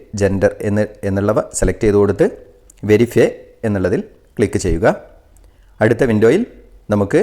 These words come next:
വെരിഫിക്കേഷൻ സക്സസ് ആയിട്ടുള്ള ഒരു മെസ്സേജ് വരുന്നതാണ്. ശേഷം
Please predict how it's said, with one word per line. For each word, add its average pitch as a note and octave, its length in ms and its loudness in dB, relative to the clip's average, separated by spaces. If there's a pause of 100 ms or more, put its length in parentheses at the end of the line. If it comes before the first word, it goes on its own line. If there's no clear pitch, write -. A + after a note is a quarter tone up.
(160)
വെരിഫിക്കേഷൻ G#2 500 0 (100)
സക്സസ് G#2 320 -2
ആയിട്ടുള്ള G2 300 0 (300)
ഒരു G2 120 2 (320)
മെസ്സേജ് A2+ 380 0 (260)
വരുന്നതാണ്. G#2+ 460 0 (1160)
ശേഷം D3 280 0